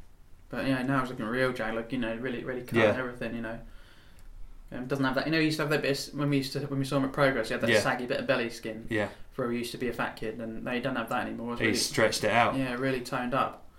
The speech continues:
Speaker 1: But
Speaker 2: With
Speaker 1: yeah.
Speaker 2: a ni-, with a nice thick trunk.
Speaker 1: Yeah, nice functional thick trunk.
Speaker 2: <laughs> Ooh.
Speaker 1: Um, yeah, so poor Roddy.
Speaker 2: Who?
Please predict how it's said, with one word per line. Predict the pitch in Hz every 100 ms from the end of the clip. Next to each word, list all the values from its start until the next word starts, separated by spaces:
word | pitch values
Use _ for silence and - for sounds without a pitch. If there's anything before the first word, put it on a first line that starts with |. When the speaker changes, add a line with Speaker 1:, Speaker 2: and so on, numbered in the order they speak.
| - - - - - -
Speaker 1:
But | 135 - - -
Speaker 2:
With | 110
Speaker 1:
yeah. | 117
Speaker 2:
a | 117
ni-, |
with | 120
a | 120
nice | 123 120
thick | - - 123 -
trunk. | - 127 104 - - -
Speaker 1:
Yeah, | 107 117 113 104 101 - - - - - -
nice | 127 120 -
functional | - 143 135 - 131 123 113 113 - - -
thick | - 123 - -
trunk. | - - 131 117 101 139
Speaker 2:
<laughs> |
Ooh. | 131 135 - - 123 113 101 87 - - - - -
Speaker 1:
Um, | 123 123 120 117 - - - - - - - -
yeah, | 127
so | 113 123 123
poor | - -
Roddy. | 107 110 117 - - - - - - - - - - - - - - - - -
Speaker 2:
Who? | 143 160